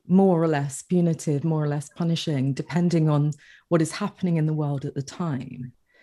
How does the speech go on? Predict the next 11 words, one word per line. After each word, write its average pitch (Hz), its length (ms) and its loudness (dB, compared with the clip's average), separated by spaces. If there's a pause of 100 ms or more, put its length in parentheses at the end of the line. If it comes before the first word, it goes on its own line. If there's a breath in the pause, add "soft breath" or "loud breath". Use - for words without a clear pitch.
(240 soft breath)
So 160 760 4
we 180 200 2
have 160 500 -4 (100)
more, 185 320 2
some 185 220 0
more 175 240 4
enraging 170 1120 2
episodes 143 600 -4
in 143 100 -4
our 127 100 -2
history. 139 580 -2